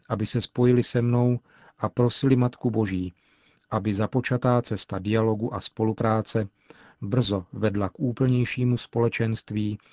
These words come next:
mezi všemi Kristovými učedníky, aby tak byli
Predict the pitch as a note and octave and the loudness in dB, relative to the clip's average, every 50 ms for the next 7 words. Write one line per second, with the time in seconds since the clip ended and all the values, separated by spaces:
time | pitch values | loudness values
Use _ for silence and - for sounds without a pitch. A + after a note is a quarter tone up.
0 | _ _ _ - A#2 A#2 A#2 G#2+ A#2+ A2 - - - B2 A#2+ G#2 F2+ - - G2+ | _ _ _ -2 0 0 2 2 0 0 0 -2 -2 0 0 0 -2 -2 -4 -4
1 | F#2+ - - A2 G2 G#2 G#2 G2+ G#2 B2 B2+ - - A2+ G#2 G2+ G#2 G2+ G2+ - | -4 -4 -4 -4 -2 -2 -2 -2 -2 -2 -4 -4 -4 -4 -2 -2 -2 -4 -4 -4
2 | A2 G2+ F#2 - _ _ _ _ _ - - - _ _ - A#2+ G#2+ A2 G2+ A2 | -4 -4 -4 -6 _ _ _ _ _ -20 -20 -20 _ _ -4 -2 -2 0 0 -2
3 | G#2 G2 G#2 A#2 A2+ A2+ A2 G#2+ | -2 -2 0 0 2 2 2 0